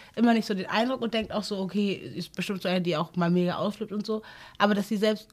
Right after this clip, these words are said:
in dieser Situation sich noch sagt, okay, er ist eigentlich mega cool, aber bloß freundschaftlich wird dann dieses Vertrauen nie wieder da sein, ist sehr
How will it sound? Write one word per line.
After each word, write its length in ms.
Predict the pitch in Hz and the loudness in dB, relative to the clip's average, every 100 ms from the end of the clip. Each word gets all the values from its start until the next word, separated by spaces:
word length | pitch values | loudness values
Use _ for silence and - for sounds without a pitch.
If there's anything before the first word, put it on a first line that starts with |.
| _ - | _ 0
in 180 | 208 214 | 4 4
dieser 220 | 233 262 | 6 2
Situation 760 | 254 226 208 - 285 294 269 233 | 2 0 0 -2 0 0 0 -4
sich 160 | 220 | -4
noch 120 | 214 208 | -2 -2
sagt, 260 | 214 208 | -4 -6
okay, 300 | 190 233 220 - | -6 -2 -2 -2
er 120 | 196 | -4
ist 60 | 190 | -2
eigentlich 300 | 196 190 - | -4 -4 -2
mega 280 | 202 190 185 | 0 0 -2
cool, 140 | 247 233 | 0 0
aber 100 | 180 | 0
bloß 140 | 185 | -4
freundschaftlich 580 | - 208 208 196 208 - | -2 -2 -2 -6 -8 -6
wird 140 | 190 | -6
dann 80 | 190 | -4
dieses 160 | 180 175 | -4 -4
Vertrauen 420 | 185 - 190 185 | -6 -2 0 2
nie 240 | 190 208 | 2 2
wieder 180 | 190 180 | 2 0
da 240 | 165 208 226 | 0 -2 -2
sein, 320 | 151 165 233 - - - _ _ _ | -2 -6 -6 -14 -20 -20 _ _ _
ist 200 | - 185 | -2 0
sehr 260 | 214 240 | 2 2